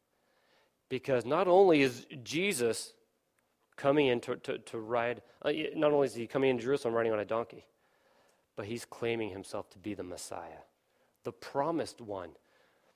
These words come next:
that the Israelites had been waiting on for years, for centuries. Generation after generation, they were waiting for this Messiah. And this Messiah is finally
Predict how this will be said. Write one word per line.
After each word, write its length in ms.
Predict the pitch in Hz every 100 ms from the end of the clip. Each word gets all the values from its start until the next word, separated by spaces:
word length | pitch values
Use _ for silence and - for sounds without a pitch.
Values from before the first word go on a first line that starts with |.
| _
that 200 | - 151
the 180 | 180 -
Israelites 500 | 202 220 190 165 160
had 140 | 160
been 260 | 139 135 120
waiting 400 | 139 156 156 135
on 220 | 113 104 - - _
for 260 | - - 131
years, 720 | 110 117 127 110 82 - - - _ _ _ _ _ _ _ _
for 160 | -
centuries. 800 | 113 - 131 120 - 92 82 - - _ _ - - - 131
Generation 760 | 117 170 196 170 185 180 160 156
after 300 | 143 - 135
generation, 760 | 110 143 139 127 135 117 113
they 100 | 123
were 140 | 131 117
waiting 520 | 117 143 151 104 90 - _ _ _ _ _
for 100 | 120
this 200 | 107 110
Messiah. 360 | - - - - - - _ _ _ _ _ _ _ _ _ _ _
And 160 | 113 117
this 180 | 113
Messiah 600 | 113 - - 135 127 104 95 _ _ _ _
is 160 | 101 -
finally 800 | - - 98 98 101 98 98 92